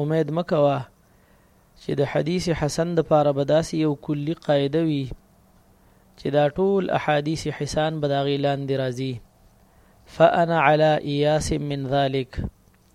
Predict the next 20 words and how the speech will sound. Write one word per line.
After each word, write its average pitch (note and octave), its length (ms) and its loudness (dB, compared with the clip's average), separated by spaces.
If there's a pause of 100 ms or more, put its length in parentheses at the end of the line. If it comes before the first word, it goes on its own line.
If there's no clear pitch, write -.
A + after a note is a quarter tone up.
(500)
زه D3+ 140 2
وی E3 140 6
د D3+ 120 0
دې E3 140 2
نه E3 80 0
ناامیده D3 560 0
یم. C#3+ 280 2 (1000)
فکم E3+ 380 2
من F3 240 0
حدیث E3 440 2 (220)
تردد D3+ 540 2
فیه D#3 300 0
الحفاظ D3+ 760 0 (600)
هل D#3 320 2
هو D3 240 2
حسن D3 600 -4
او C#3 160 0
ضعیف C3+ 460 -4
او C#3 300 -4
صحیح. C#3+ 440 -6